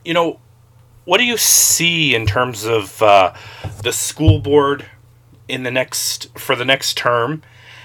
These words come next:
And then for yourself personally, what, what do you see, um, if you're successful at this, maybe, maybe a run at, uh, city council, regional council, mayor?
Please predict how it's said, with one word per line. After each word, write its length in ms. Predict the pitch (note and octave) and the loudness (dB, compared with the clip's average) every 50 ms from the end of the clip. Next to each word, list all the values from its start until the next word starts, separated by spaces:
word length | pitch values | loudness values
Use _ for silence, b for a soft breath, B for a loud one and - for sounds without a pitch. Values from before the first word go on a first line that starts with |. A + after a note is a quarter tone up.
| b b b b - | b b b b 2
And 240 | C#3 C#3+ C#3+ C#3+ D3 | 2 4 4 4 4
then 240 | D3+ D3+ D3+ D3 | 4 4 2 0
for 180 | - - - D3+ | -6 0 2 2
yourself 580 | C#3+ C#3+ C#3 - - E3 D3+ D3 D3 - - - - _ _ _ _ - | 4 4 2 0 2 4 2 2 2 -2 -14 -20 -20 _ _ _ _ -12
personally, 680 | - - F3 F#3 F#3+ - - D3+ C3 A#2 A2 G2+ G2 G2 | 0 2 2 2 2 -2 -4 -4 -4 -2 -2 -2 -2 -4
what, 300 | F2+ F#2+ A2 A#2 - - | -2 0 -2 -2 -2 -4
what 160 | A2 A#2+ B2+ | -8 -6 -6
do 80 | B2 | -6
you 180 | A#2+ A#2 A#2 A2+ | -6 -8 -10 -10
see, 540 | - - - - B2+ B2 A#2+ A#2 A2+ G#2 B B B B B B B B B | -10 -10 -8 -6 -6 -6 -6 -6 -8 -10 B B B B B B B B B
um, 560 | - G2+ G2 F#2+ F#2+ F#2+ F#2+ F#2+ F#2+ F#2 - _ _ _ _ - _ _ _ _ _ _ _ _ _ _ _ _ _ _ - | -2 0 0 2 0 -2 -4 -6 -10 -12 -14 _ _ _ _ -20 _ _ _ _ _ _ _ _ _ _ _ _ _ _ -4
if 180 | C3 - - | -4 -4 -2
you're 120 | C#3 C3 - | -4 -6 -4
successful 640 | - C#3+ C#3 - - D3+ D3 D3 - - C#3 C#3 | -4 -6 -6 0 2 2 2 2 0 -4 -4 -4
at 140 | B2+ A#2+ - | -4 -2 0
this, 360 | D3 D#3+ D#3+ - - - - b b b b b b b b b - | 0 0 0 0 -6 -10 -12 b b b b b b b b b -8
maybe, 400 | G#2+ G#2+ A2+ A2+ A2 A#2 A#2 A2 - G#2+ | -2 -2 -2 0 0 -2 -2 -2 -2 -4
maybe 280 | A2+ A#2 A#2+ A#2+ A#2+ A#2+ | -4 -4 -2 0 2 0
a 60 | A#2 | 2
run 200 | A2+ A2+ A2 A2 | 2 2 0 0
at, 320 | A2 G#2 - _ - - | 0 -2 -2 _ -6 -2
uh, 220 | A2+ G#2 G2+ G2 F#2+ | 0 2 2 2 0
city 260 | - - C3+ C3+ C#3 | -2 -4 0 -2 0
council, 580 | - D#3+ D#3 D#3+ D#3 D3+ - - F3 E3+ E3 | 2 2 2 2 2 0 -2 -2 -2 -2 -2
regional 380 | C#3+ A2+ B2 B2+ - D#3 D#3 D3 | -4 -4 -4 -6 -4 -4 -4 -4
council, 580 | D3+ - D#3 D3+ D3+ - - E3 D#3+ D3+ D#3 - - _ | 0 0 0 0 0 -2 -4 -4 -4 -4 -6 -10 -16 _
mayor? 500 | - F#2+ G#2 - C#3 D#3 E3+ F#3 F#3 - | -4 -2 0 2 4 2 2 0 -6 -14